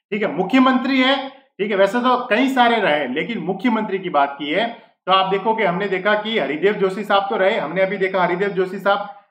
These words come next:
देखिए, तीन मुख्यमंत्री ऐसे हैं जो नेता प्रतिपक्ष पर रहे, हरिदेव जोशी साहब, हरिदेव जोशी साहब, एक, एक का नाम है, आप देखोगे कि भैरव सिंह जी शेखावत साहब, ये option में इन्होंने नहीं रखा था, भैरव सिंह जी शेखावत साहब,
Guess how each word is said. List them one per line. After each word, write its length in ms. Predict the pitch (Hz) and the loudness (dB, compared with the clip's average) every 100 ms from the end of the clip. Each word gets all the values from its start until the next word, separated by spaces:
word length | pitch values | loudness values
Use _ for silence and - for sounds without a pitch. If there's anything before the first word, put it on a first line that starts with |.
| - | -8
देखिए, 160 | 185 208 | -4 -4
तीन 440 | - - 254 247 | -6 0 2 2
मुख्यमंत्री 520 | 214 220 220 214 214 | 0 -2 -4 -2 -2
ऐसे 300 | 196 170 202 | -2 -2 0
हैं 360 | 180 175 202 - _ _ _ _ _ _ _ _ - | 0 0 -4 -12 _ _ _ _ _ _ _ _ -6
जो 60 | 196 | -4
नेता 280 | 180 180 202 | -2 0 0
प्रतिपक्ष 540 | 190 180 190 170 165 | 0 -6 -6 -8 -8
पर 160 | - 135 | -8 -6
रहे, 180 | 123 | -4
हरिदेव 300 | 110 131 165 | -4 -2 -2
जोशी 320 | 190 185 180 190 | -2 -2 -4 -2
साहब, 520 | 190 196 - - _ _ - | 2 2 0 -12 _ _ -10
हरिदेव 260 | 131 175 | -6 -2
जोशी 300 | 185 180 180 | 0 -2 -2
साहब, 520 | 190 180 185 - - - _ _ - | -2 2 2 -2 -14 -20 _ _ -6
एक, 280 | 170 180 - | -6 -6 -8
एक 180 | 165 175 | -8 -2
का 80 | 190 | 0
नाम 200 | 180 180 | 2 2
है, 260 | 185 175 | 0 0
आप 180 | 135 139 | 0 0
देखोगे 420 | 160 170 180 175 | 0 -4 -4 -4
कि 300 | 175 185 185 | -6 -2 -2
भैरव 280 | 175 127 156 | -2 -2 -2
सिंह 200 | 165 185 | -2 -6
जी 80 | 185 | -8
शेखावत 440 | 180 165 165 185 | -8 2 4 4
साहब, 400 | 180 175 180 151 | 2 2 0 0
ये 60 | 156 | -2
option 320 | 156 156 185 | -2 -2 -4
में 100 | 180 | -4
इन्होंने 260 | 175 175 165 | -4 -4 -4
नहीं 200 | 135 170 | -4 -6
रखा 240 | 175 170 | 0 0
था, 300 | 170 170 180 | 2 0 0
भैरव 160 | 123 147 | -6 -10
सिंह 200 | 165 165 | -12 -14
जी 80 | 175 | -12
शेखावत 400 | 156 160 160 175 | -6 0 0 0
साहब, 360 | 165 175 - | 0 0 -2